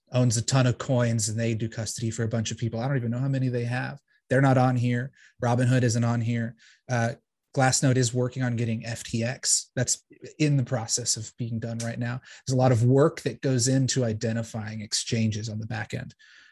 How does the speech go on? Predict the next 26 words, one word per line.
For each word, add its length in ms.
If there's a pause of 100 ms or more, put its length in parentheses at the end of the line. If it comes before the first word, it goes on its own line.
(120)
Uh, 100
but 380
so 80
there's 160
a 40
lot 140
of 100
custodial 680
institutions 680
out 200
there 320
that 240
aren't 260
represented 560
here. 260 (680)
But 160 (500)
even 320
despite 680
that, 320 (420)
I 80
think 240
all 160
that 180
would 140
do 300
was, 300